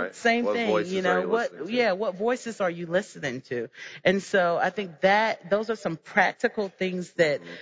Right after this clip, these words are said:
Speaker 2: you know, that you can do, um, just by shifting that,
Speaker 1: Yeah.
Speaker 2: you know, just, uh, you know, making sure that you're hearing from other people, you're di-, diversifying your surroundings.
Speaker 1: Yeah.
Speaker 2: You know, that's just one part of it.
Speaker 1: Yeah. One of the things,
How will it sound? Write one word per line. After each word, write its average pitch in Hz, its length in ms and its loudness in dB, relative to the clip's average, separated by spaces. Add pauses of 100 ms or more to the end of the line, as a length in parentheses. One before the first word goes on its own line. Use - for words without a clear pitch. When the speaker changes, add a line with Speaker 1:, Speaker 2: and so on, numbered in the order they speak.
(120)
Speaker 2:
you 190 140 2
know, 156 300 0 (100)
that 170 220 -4
you 180 100 -6
can 160 200 -2
do, 156 580 -4
um, 143 340 -2
just - 380 -2 (380)
by 165 120 6
shifting 202 600 0
that, 175 340 -2 (140)
Speaker 1:
Yeah. 170 240 -2
Speaker 2:
you 165 140 0
know, 151 180 0
just, 170 320 -10
uh, - 100 -16
you 170 380 -4
know, 170 160 0
making 170 360 -4
sure 180 200 -2
that 160 200 -2 (260)
you're 180 160 2
hearing 349 400 -2
from 165 200 -2
other 151 220 -2
people, 160 300 -10
you're 156 100 0
di-, 151 200 0 (280)
diversifying 165 800 2
your 151 100 -6
surroundings. 147 920 -2
Speaker 1:
Yeah. 151 80 -10 (200)
Speaker 2:
You 220 160 2
know, 208 80 4
that's 208 160 0
just 240 160 -4
one 208 260 0
part 190 300 2
of 107 160 -4
it. - 180 -8 (160)
Speaker 1:
Yeah. 71 140 -6 (120)
One 107 140 0
of 120 60 4
the 110 80 2
things, 104 420 -4